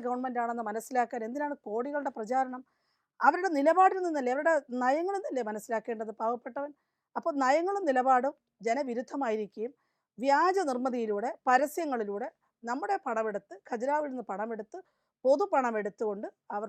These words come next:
പ്രചരിപ്പിച്ചുകൊണ്ടിരിക്കുകയാണ്. ഇത് എല്ലാ കാലത്തും മുന്നോട്ട് പോകാൻ പറ്റില്ല. എന്താണേലും ഒരു തിരിച്ചടി തീർച്ചയായിട്ടും ജനങ്ങൾ നൽകും. അതിലേക്ക് വരണമെന്ന്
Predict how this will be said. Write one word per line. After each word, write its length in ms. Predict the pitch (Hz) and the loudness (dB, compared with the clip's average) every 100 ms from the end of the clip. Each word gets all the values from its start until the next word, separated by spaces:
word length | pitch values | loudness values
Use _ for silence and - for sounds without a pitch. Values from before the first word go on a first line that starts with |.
| - | -8
പ്രചരിപ്പിച്ചുകൊണ്ടിരിക്കുകയാണ്. 960 | 196 208 202 196 214 180 185 _ 180 _ _ _ _ - | -6 -6 -6 -12 -14 -16 -18 _ -20 _ _ _ _ -10
ഇത് 80 | 359 262 | -4 2
എല്ലാ 140 | 277 269 | 2 4
കാലത്തും 300 | 247 233 247 208 | 0 -2 -6 -8
മുന്നോട്ട് 260 | 208 220 | -6 -4
പോകാൻ 140 | 226 220 | -2 -2
പറ്റില്ല. 260 | 208 233 254 - _ 208 | -4 -8 -10 -10 _ -10
എന്താണേലും 420 | 214 277 285 254 226 | 0 0 2 0 -2
ഒരു 60 | 214 | -4
തിരിച്ചടി 360 | 202 202 226 226 | -8 -8 -10 -8
തീർച്ചയായിട്ടും 560 | 202 196 - 214 208 302 - _ _ _ 196 | -8 -8 -4 -4 -4 -8 -10 _ _ _ -6
ജനങ്ങൾ 280 | 202 233 240 | -4 -4 -4
നൽകും. 240 | 202 202 294 _ _ _ _ | -4 -6 -8 _ _ _ _
അതിലേക്ക് 340 | 202 226 226 247 214 | -4 -2 -2 -2 -2
വരണമെന്ന് 420 | 214 226 254 247 | -2 -2 -2 -4